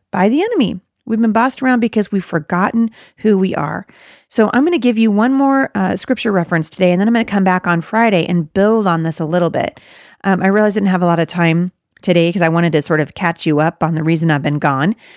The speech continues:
Uh, but it's so important for you to remember that the fight that you're engaged in, well, actually, I'll give you two scripture references because you, you really need to put it, uh, into context. The Bible says that you are engaged, mom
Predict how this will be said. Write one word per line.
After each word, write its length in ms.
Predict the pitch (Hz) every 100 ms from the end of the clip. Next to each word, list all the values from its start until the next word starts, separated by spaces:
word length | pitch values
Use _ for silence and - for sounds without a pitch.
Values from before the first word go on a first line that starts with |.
| - - -
Uh, 140 | 196 -
but 400 | 202 285 311 185 -
it's 160 | 226
so 240 | - 285 359
important 380 | - 285 233
for 60 | 233
you 120 | 220
to 160 | 202 208
remember 360 | 190 190 185
that 180 | 170 156
the 100 | 180
fight 360 | 165 208 254 -
that 160 | 254
you're 160 | 202 202
engaged 480 | 180 170 165 165 -
in, 120 | 156 -
well, 80 | 147
actually, 280 | - 240 -
I'll 100 | 233
give 140 | 233
you 80 | 196
two 220 | - 156
scripture 320 | 139 - -
references 380 | - - - -
because 260 | 180 175 165
you, 60 | -
you 160 | 202 208
really 180 | 240 220
need 140 | 185
to 80 | 165
put 160 | 175
it, 180 | 156 - -
uh, 120 | 160
into 180 | 160 160
context. 480 | 165 143 - - - - - -
The 100 | 214
Bible 240 | 294 392
says 160 | 262 190
that 160 | 175
you 180 | 202 247
are 140 | 226 180
engaged, 640 | 151 160 151 131 - - - - - -
mom 480 | 151 131 123 147 170